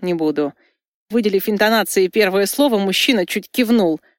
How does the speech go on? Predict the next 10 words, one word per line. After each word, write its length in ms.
"Я 160
должен 380
убедиться, 500
что 200
ты 100
не 100
представляешь 640
опасности 540
для 180
мира. 320